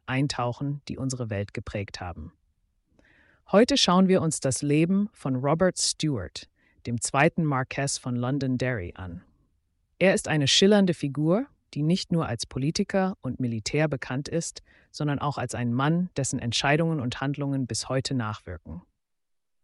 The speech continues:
Lasst uns also gemeinsam auf eine Zeitreise gehen, um mehr über diesen bemerkenswerten Mann zu erfahren.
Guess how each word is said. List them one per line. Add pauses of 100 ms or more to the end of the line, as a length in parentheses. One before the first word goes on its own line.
(160)
Lasst
uns
also
gemeinsam
auf
eine
Zeitreise
gehen, (280)
um
mehr
über
diesen
bemerkenswerten
Mann
zu
erfahren.